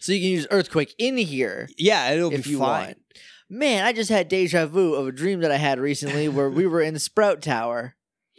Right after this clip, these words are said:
Speaker 1: Maybe we're in the Burning Tower before it burnt down. I had, it, it was, it was
Speaker 2: <laughs>
Speaker 1: us and maybe someone else, and we had to do Pokemon battles in this tower. That's all I remember.
Speaker 2: That's crazy.
Speaker 1: Yeah.
Speaker 2: You dreamed about us in the Sprout Tower?
Speaker 1: Yeah,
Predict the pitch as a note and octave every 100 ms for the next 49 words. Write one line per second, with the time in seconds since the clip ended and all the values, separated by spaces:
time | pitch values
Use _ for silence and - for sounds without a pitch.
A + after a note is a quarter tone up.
0 | - _ D#3 F3+ G3+ F3+ C#3 F#3+ A3 A3
1 | A#3+ A3+ F#3 G#3+ G#3+ E3 G3+ A#3 B3 B3+
2 | C4 C4+ B3 _ _ _ _ _ _ _
3 | - F#3 G3 D#3+ D#3+ - F3 - G3 F3+
4 | C3+ F#3+ F#3 E3 A#3+ C4+ G#3+ G3 G#3 G3+
5 | G3 G3+ G3 F3+ F3+ D#3+ C#3+ D#3 D#3 F3
6 | F3 D#3+ D#3 F3 C#3+ D3 C#3+ C#3+ C3+ C3+
7 | C#3 C#3 - D3 B2+ A#2+ A#2 - _ _
8 | _ _ _ - D3+ E3+ D3+ C#3+ C3+ C3
9 | A#2 G3 G3+ G#3+ G3+ B2 B2 C3 D3 B2+
10 | G2+ D3 E3 G3+ G3+ G3 G#3 G3+ G3 G#3
11 | E3+ - F3 G3+ A3 A3 A3 A3+ D#3+ F#3+
12 | E3 B2+